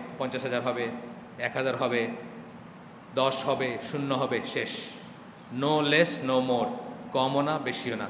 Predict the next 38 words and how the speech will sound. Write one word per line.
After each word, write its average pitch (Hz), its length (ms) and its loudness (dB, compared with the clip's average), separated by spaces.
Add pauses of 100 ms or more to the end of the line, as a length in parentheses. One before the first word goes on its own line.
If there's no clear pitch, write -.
দুনিয়ার 120 220 -2
সমস্ত 143 500 0
শক্তি 139 320 -2
একত্রিত 131 420 -2
হইলেও 127 340 2 (300)
এটা 107 140 -4
কম 117 220 0
বেশি 117 180 0
করার 113 180 0
কোনো 113 160 -2
রাস্তা 107 260 -2
নাই। 104 140 -6 (1300)
আচ্ছা, 95 280 -6 (1160)
"But 160 120 8
your 180 160 8 (100)
deeds 233 260 6
are 196 220 8
all 165 480 6
preserved 156 720 6
and 127 220 2
death 143 300 6
shall 139 120 4 (100)
come 127 480 2 (120)
to 131 80 0 (120)
you 127 140 4 (340)
all 131 260 6
of 127 140 2
a - 120 0
sudden।" 113 260 4 (120)
কিন্তু 127 200 0 (100)
তোমরা 131 200 2
যা 131 160 2
করতেছো, 151 420 2
ভালো 120 320 4
এবং 127 180 2
মন্দ 117 420 2 (480)
দুইটাই 131 260 2
সংরক্ষিত 135 600 -2